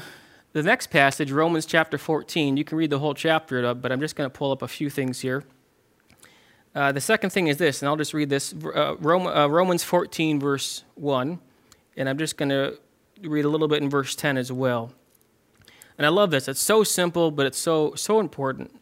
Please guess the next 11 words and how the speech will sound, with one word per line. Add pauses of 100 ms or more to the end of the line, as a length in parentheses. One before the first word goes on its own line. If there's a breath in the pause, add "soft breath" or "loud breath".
It
says
this. (640 soft breath)
It
says,
"Accept
him
whose
faith
is
weak